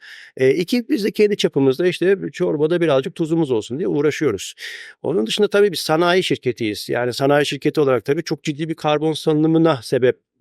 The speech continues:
oluyoruz. Diğer bütün sanayi şirketleri gibi. Bu taraflarda da mutlaka bizim de bir sorumluluğumuz var ve ne yapabiliriz diye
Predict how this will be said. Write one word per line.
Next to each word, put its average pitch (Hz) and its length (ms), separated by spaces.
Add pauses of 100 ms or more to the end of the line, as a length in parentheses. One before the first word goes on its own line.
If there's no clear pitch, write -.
(140)
oluyoruz. 120 640
Diğer 127 300
bütün 135 280
sanayi 123 360
şirketleri 117 580
gibi. 95 260
Bu 127 180
taraflarda 175 640
da 147 360
mutlaka 147 580
bizim 143 260
de 160 100
bir 156 300
sorumluluğumuz 147 760
var 175 200
ve 156 120
ne 156 60
yapabiliriz 135 580
diye 180 300